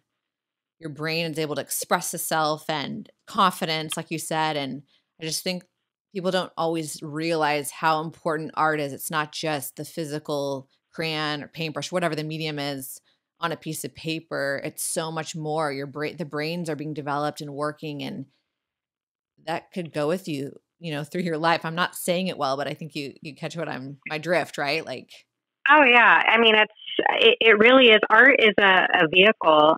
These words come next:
Speaker 2: and it could, and it could be any form, of course, any form of art, whether it's visual arts, performing arts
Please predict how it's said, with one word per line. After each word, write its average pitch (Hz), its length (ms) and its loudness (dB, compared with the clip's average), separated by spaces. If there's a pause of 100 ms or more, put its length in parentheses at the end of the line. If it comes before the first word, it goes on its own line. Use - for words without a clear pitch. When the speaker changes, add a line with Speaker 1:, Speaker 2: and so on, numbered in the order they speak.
Speaker 2:
and 220 140 6
it 277 140 4
could, - 140 0
and 269 120 4
it 320 120 6
could 359 160 -2
be 285 260 8
any 214 200 6 (120)
form, 208 220 4 (100)
of 175 80 0 (140)
course, 269 240 6
any 190 240 2
form 175 200 6
of 175 100 2
art, 156 300 4
whether 170 220 4
it's 165 120 2 (140)
visual 185 680 8
arts, 180 280 6 (120)
performing 180 440 2
arts 165 280 4